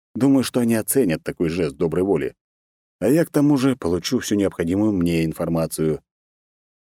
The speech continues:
Блинком ухожу на улицу, обходя дом по левой стороне.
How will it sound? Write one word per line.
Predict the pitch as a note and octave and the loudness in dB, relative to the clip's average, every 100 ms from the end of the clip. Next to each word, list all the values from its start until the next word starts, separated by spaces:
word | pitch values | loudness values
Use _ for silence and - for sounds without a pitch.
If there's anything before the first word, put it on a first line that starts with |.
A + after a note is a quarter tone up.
| _ _ - | _ _ -2
Блинком | C3+ E3+ - C3 | 2 2 2 -2
ухожу | F2 - F2+ | -2 -2 0
на | F2 | 0
улицу, | E2+ A#2+ A2+ A2+ G2 - - | 0 0 0 -2 -4 -4 -10
обходя | - G#2+ G#2+ | -6 -2 -2
дом | F2 G2 | 0 -2
по | F2 | 0
левой | E2+ E2+ | 0 0
стороне. | D#2+ F#2 G2+ E2 C2 | -2 -4 -2 -4 -6